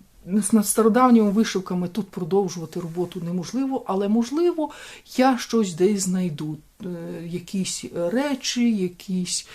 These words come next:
стародавні вишивки. Скоріше за все, я можу знайти стародавні вишивки, е, е, канадські чи американські.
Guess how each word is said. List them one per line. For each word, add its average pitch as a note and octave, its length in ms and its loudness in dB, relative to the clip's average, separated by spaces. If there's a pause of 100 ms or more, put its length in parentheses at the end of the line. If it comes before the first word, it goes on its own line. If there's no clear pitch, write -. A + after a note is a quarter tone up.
(300)
стародавні F3 1120 0
вишивки. A3 560 0
Скоріше A3+ 560 -2
за F3+ 140 -2
все, C4+ 280 -4
я A3+ 100 2
можу G3+ 300 -2
знайти F3 300 -6
стародавні F#3 600 -2
вишивки, F#3+ 580 -6 (380)
е, - 60 -10 (140)
е, F3 280 -6
канадські E3 680 -4
чи - 280 -8
американські. E3+ 920 -4